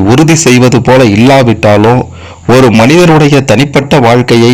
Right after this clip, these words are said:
அரசியலோடு சேர்த்து இழுத்து வருவது நியாயமா அப்படின்ற மாதிரி தான் இவர் சொல்லியிருக்கிறார். அப்படின்றதற்காக இரண்டு பேருக்கும் பழக்கம் இருக்கு அப்படின்றத தான் இவர் வெளிப்படையா சொல்லாம உள்குத்தா சொல்லியிருக்கிறாரு,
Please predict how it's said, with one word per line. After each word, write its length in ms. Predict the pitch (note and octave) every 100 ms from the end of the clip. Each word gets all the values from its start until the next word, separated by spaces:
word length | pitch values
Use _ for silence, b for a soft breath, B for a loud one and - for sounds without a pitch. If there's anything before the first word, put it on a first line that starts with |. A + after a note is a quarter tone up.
| -
அரசியலோடு 720 | F#2 A#2+ B2+ A#2 A#2 A2 C3+
சேர்த்து 460 | C3+ A#2+ C3 E3 D3 B2
இழுத்து 340 | G2 C#3 F3 D3+
வருவது 380 | C3 A#2+ A2+ A2+
நியாயமா 640 | G2 F#2 A2+ A#2+ G2 A2+ G#2+ - B B B B
அப்படின்ற 500 | F#2+ A#2+ D3+ C#3+ C3
மாதிரி 260 | B2+ A#2 G2+
தான் 260 | A2 C3 C3+ F3 b b b b _
இவர் 300 | A#2 B2+ B2+
சொல்லியிருக்கிறார். 640 | A#2+ C#3+ C#3 - A2 A2+ - -
அப்படின்றதற்காக 920 | F#2+ F#2+ A#2+ A2+ - F2 - F#2+ F2 A2+ B2+ - - B B B B B B _ _
இரண்டு 320 | A#2 D#3+ F#3
பேருக்கும் 640 | F3 F3+ F3 F3 F#3 F3+ F3+
பழக்கம் 420 | - A#2+ D3 C#3+
இருக்கு 360 | A2 A#2 C3+ D3 D3
அப்படின்றத 480 | A2 A#2+ A#2 G2+
தான் 220 | G#2 B2+ A#2+
இவர் 220 | G#2+ A2
வெளிப்படையா 540 | F#2+ G#2+ C3+ C3+ C3+ C#3+
சொல்லாம 520 | - G#2+ G#2+ G#2 A2+
உள்குத்தா 480 | G#2+ C#3+ - C3+ C3+
சொல்லியிருக்கிறாரு, 760 | B2+ G#2 G#2 - F#2 F2 F#2